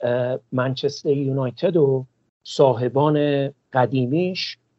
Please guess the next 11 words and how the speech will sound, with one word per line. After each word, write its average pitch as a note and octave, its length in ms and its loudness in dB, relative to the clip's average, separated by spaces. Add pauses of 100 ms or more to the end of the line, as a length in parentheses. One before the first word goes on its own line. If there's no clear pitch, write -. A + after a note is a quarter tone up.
(160)
می‌خواستن D3+ 640 -2
به D#3 120 2
قیمت C#3 420 0
بیست D3+ 380 -4
و C#3 180 2
پنج F3 560 -4 (220)
میلیون B2+ 720 2
پوند D3+ 440 0 (720)
به B2+ 80 2
یک D3 320 4
شخصی B2 920 -4